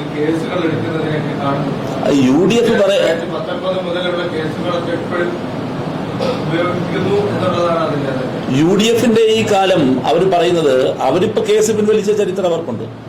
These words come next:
Speaker 2: ഉദാഹരണം ഞാൻ പറയാം, എം ജി കോളേജിലെ പോലീസുകാരുടെ ബോംബെറിഞ്ഞ കേസുണ്ട്. അന്ന് സി ഐ ആയിരുന്ന ശ്രീ മോഹനൻ, മോഹന്റെ രണ്ട് കാലും തകർന്നുപോയി, അന്നത്തെ സി ഐ ആണ്.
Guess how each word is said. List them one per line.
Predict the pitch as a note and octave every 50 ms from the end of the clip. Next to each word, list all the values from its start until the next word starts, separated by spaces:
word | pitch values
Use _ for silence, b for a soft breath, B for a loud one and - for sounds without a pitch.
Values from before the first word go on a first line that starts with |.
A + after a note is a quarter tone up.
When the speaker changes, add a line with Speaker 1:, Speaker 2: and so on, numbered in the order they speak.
| - -
Speaker 2:
ഉദാഹരണം | C3+ C#3+ E3 E3+ E3+ E3+ D#3+ D3+ D3+
ഞാൻ | D3+ C#3+ B2+
പറയാം, | A#2 A2+ G#2+ D#2 - - - - - - - - - - - - - - - - - - - - - - - - - - - - C#3+
എം | D#3 F#3 G3
ജി | F#3 B3
കോളേജിലെ | A#3+ G#3 A3+ A3 G#3 G#3 G3 F#3 E3 C3+ A2+ G#2+ - - - - - - - - - - - C#3 C#3 C3+ C#3 - - - - - - - A#2 - - - - - - - - A2+ - - - - - - - - - - - - - - -
പോലീസുകാരുടെ | D3+ E3+ F#3+ G#3+ A#3 G3+ G3+ A3+ G#3 G#3 F#3+ F#3 F3+ F3+ F3+ E3+ - - - - - - - - - - - - - - - - C3
ബോംബെറിഞ്ഞ | C3+ D3+ F3+ F#3+ F#3+ G3+ G3 F#3+ F3+
കേസുണ്ട്. | E3+ D#3+ C3+ B2+ - B2+ G2+ G2 - - - - - - - - - - - - - - - - - - - - -
അന്ന് | C3 D#3 F3+
സി | F3 - -
ഐ | F3+ F#3+ G#3 G#3+
ആയിരുന്ന | A3+ G#3+ G#3+ G#3+ G#3 F#3+ G3+ F3+
ശ്രീ | - - F3+ E3+
മോഹനൻ, | E3 D3 D3+ E3 E3+ E3+ F#3+ D3+ B2+ - A2+ - - - - - - - - - - - - - - - - - - - - - - - -
മോഹന്റെ | C3 C#3+ D#3+ F3 G#3 G3+ F#3+ F#3+ F3+
രണ്ട് | E3+ F3 E3+ E3
കാലും | E3+ E3+ D3 D3+ D#3+ E3 E3+
തകർന്നുപോയി, | D3+ D3 C3+ B2+ B2+ A#2+ G#2+ F#2+ F#2 - - -
അന്നത്തെ | B2 C3+ D3+ D3+ D3 D3+
സി | D3 - C#3
ഐ | C3 B2 A#2 G#2
ആണ്. | F2+ -